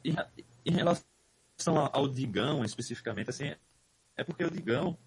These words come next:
ele é essa figura, né? Ele, ele, ele, ele se tornou essa figura. Ele, você falou, ele falou merda e tal, mas assim, querendo ou não, ele tem um público,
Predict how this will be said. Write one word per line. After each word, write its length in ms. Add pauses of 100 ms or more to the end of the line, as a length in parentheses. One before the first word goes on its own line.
(420)
ele 180
é 80
essa 160
figura, 400 (580)
né? 280
Ele, 140 (100)
ele, 260
ele, 420
ele 120
se 100
tornou 240
essa 120
figura. 380 (600)
Ele, 480 (680)
você 220
falou, 200
ele 120
falou 300
merda 300
e 40
tal, 200
mas 180
assim, 180
querendo 280
ou 40
não, 160 (500)
ele 140
tem 140
um 80
público, 420